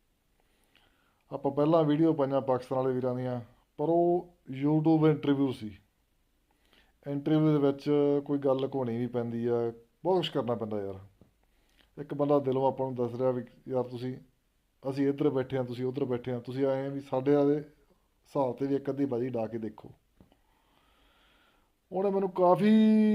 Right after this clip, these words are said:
ਦੱਸੀਆਂ ਸਟਾਰਟਿੰਗ ਤੋਂ ਲੈ ਕੇ ਐਂਡ ਤੱਕ। ਇੱਕ ਵੀਡੀਓ ਤਾਂ ਨਹੀਂ ਪੂਰਾ ਹੋਣਾ, ਦੋ ਤਿੰਨ ਵੀਡੀਓ ਬਣਾ ਕੇ ਤੇ ਸਾਰਾ ਕੁਛ। ਨਾਲੇ ਤਾਂ ਵੀਰੇ, ਪਰਚੀ ਨਹੀਂ ਗਵਾਚਦੀ।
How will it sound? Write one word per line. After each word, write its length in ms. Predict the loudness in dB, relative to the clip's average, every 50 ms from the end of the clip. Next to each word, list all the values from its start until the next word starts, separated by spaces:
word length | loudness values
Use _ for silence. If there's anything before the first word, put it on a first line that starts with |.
| 2 2 0 0 -2 -2 0
ਦੱਸੀਆਂ 440 | 0 0 0 0 0 0 0 0
ਸਟਾਰਟਿੰਗ 460 | 0 2 2 4 4 4 4 2 0 0
ਤੋਂ 120 | 2 2
ਲੈ 120 | 4 4 4
ਕੇ 120 | 4 2
ਐਂਡ 120 | 0 2 2
ਤੱਕ। 140 | 0 2 2 0
ਇੱਕ 160 | -2 -2 0
ਵੀਡੀਓ 260 | 0 2 4 4 4 4
ਤਾਂ 100 | 2 0
ਨਹੀਂ 100 | -2 -2
ਪੂਰਾ 280 | -4 -2 2 2 2 2
ਹੋਣਾ, 360 | 2 -2 -4 -4 -6 -6 -8 -10 -14 _ _ _ _ _ _ _ _ _ _ _ _ _ _ _ _ _ _ _ _ _ _ _ _ _ _ _ _ _ _ _ -10
ਦੋ 180 | -6 -6 -2 0
ਤਿੰਨ 160 | 0 0 2
ਵੀਡੀਓ 280 | 0 2 2 2 2
ਬਣਾ 300 | 2 0 0 0 0 0
ਕੇ 140 | 0 0 2 2 4 4 4 4 4 2 2 2 0 0 -2 -4 -8 _ _ _ _ _ _ _ _ _ _ _ _ _ _ _ _ _ _ _ _ _ _ _ _ _ _ _ _ _ _ _ _ _ _ _ _ _ _ _ _ _ _ _ _ _ _ _ _ _ -12
ਤੇ 60 | -12
ਸਾਰਾ 320 | -6 0 2 2 4 4
ਕੁਛ। 200 | 2 2 2 2 2 2 2 0 -4 -10 _ _ _ _ _ _ _ _ _ _ _ _ _ _ _ _ _ _ _ _ _ _ _ 0
ਨਾਲੇ 240 | 4 4 6 6
ਤਾਂ 100 | 6 6
ਵੀਰੇ, 160 | 6 6 4 2 4
ਪਰਚੀ 360 | 2 2 2 2 0 -2 -2
ਨਹੀਂ 120 | 0 0
ਗਵਾਚਦੀ। 440 | 2 4 4 4 4 2 0 -4 -8